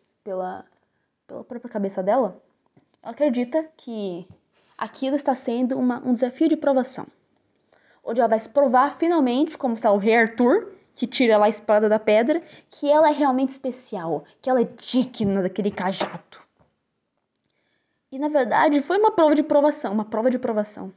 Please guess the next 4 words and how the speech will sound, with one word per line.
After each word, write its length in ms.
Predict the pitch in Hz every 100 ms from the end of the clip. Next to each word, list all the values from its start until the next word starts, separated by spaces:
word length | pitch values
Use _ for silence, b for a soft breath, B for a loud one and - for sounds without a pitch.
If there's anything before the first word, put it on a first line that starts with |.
| _ _ _ _ b b b -
Um 100 | 240
desafio 600 | 269 277 269 - 247 240
de 100 | 208
provação. 640 | 214 202 208 - 190 202